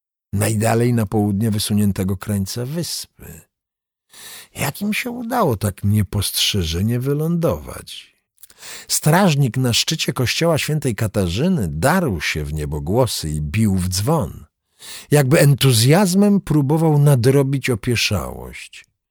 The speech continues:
Gdzieś skrzykiwali się rycerze. Bruno wytężył wzrok. Chaty rybackie na przylądku już buchały dymem, a w rozgrzanym od słońca i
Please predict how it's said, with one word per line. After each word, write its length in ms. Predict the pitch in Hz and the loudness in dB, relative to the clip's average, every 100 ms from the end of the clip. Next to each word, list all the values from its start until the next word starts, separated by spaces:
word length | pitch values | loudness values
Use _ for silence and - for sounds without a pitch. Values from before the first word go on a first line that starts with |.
| _ _ _ _ _ | _ _ _ _ _
Gdzieś 540 | 85 85 110 127 - _ - | -4 0 0 0 -4 _ -8
skrzykiwali 1040 | - - - - 101 - 98 95 90 80 | -6 -2 0 0 0 0 2 2 0 -2
się 220 | 76 82 78 | -4 -4 -4
rycerze. 800 | 76 - 76 64 60 - - - _ _ _ _ _ _ _ _ _ _ _ _ _ - | -6 -8 -8 -8 -10 -14 -18 -20 _ _ _ _ _ _ _ _ _ _ _ _ _ -6
Bruno 340 | - 160 160 | -2 2 0
wytężył 720 | 139 131 147 143 135 127 127 | -2 -4 -2 0 -2 -2 -2
wzrok. 840 | 110 90 87 80 64 - - _ _ _ _ _ _ _ - - - - - | -2 -4 -2 -4 -4 -10 -20 _ _ _ _ _ _ _ -20 -18 -16 -16 -4
Chaty 280 | 180 185 | 0 4
rybackie 520 | 165 135 160 - - 151 | 4 4 2 2 0 0
na 100 | 127 | 0
przylądku 680 | - - 135 160 - 156 | 0 0 2 0 0 0
już 200 | 139 123 | 2 2
buchały 520 | 110 120 - 139 131 | 2 0 0 0 2
dymem, 520 | 95 95 139 110 95 92 - - - _ | 0 2 2 4 2 0 -8 -20 -20 _
a 120 | 107 113 | 0 2
w 100 | 120 | 4
rozgrzanym 600 | 127 110 104 139 151 139 | 4 2 2 4 4 4
od 160 | 120 | 2
słońca 560 | - - 127 139 - 131 | -2 0 0 0 2 2
i 180 | 110 | 2